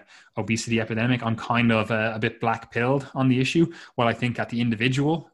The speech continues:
level, I'm like, "Yeah, we can definitely impact change." Like, I've trained obesity, or obesity, I've trained obese individuals. Like, I had one client that lost a hundred kilos. Like, that's what I weigh, you know? Um, so, like, I've, I've trained individuals that are significantly overweight.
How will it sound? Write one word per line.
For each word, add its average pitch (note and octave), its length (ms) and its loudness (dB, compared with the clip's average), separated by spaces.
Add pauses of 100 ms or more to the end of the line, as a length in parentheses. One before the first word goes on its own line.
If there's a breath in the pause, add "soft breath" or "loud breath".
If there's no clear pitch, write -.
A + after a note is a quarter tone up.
level, C3+ 480 0 (160 loud breath)
I'm A2 80 -4
like, G2+ 200 -4
"Yeah, G#2 180 -6
we G#2 100 -8
can G#2 220 -8
definitely A2 600 -4
impact A2 360 -4
change." G#2 260 -6
Like, G#2+ 140 -4
I've - 160 -2 (340 loud breath)
trained A#2+ 400 0
obesity, A2 840 -2
or A2+ 140 -10
obesity, C3 500 -4 (220 loud breath)
I've G#2+ 100 -10
trained D3 460 2
obese C3 540 2
individuals. A2+ 640 -2
Like, G#2+ 120 -4
I A2 80 0
had A#2+ 120 0
one B2 180 2
client A#2 280 -2
that G#2+ 120 -8
lost A2 200 -2
a - 40 -6
hundred A#2+ 300 0
kilos. G#2+ 380 -6
Like, G#2 100 -10
that's - 360 -10 (320)
what A#2 280 0
I A2+ 120 4
weigh, G#2+ 340 -2 (160)
you G#2+ 100 -8
know? C3 240 2 (320 loud breath)
Um, A2+ 440 -2 (160 soft breath)
so, A#2+ 140 -2
like, A2 220 -2 (220)
I've, A#2 220 -4
I've A2+ 100 -6
trained C3 320 2
individuals G#2+ 520 0
that G#2 100 -6
are F#2+ 80 -8
significantly G#2+ 680 -6
overweight. G#2 460 -6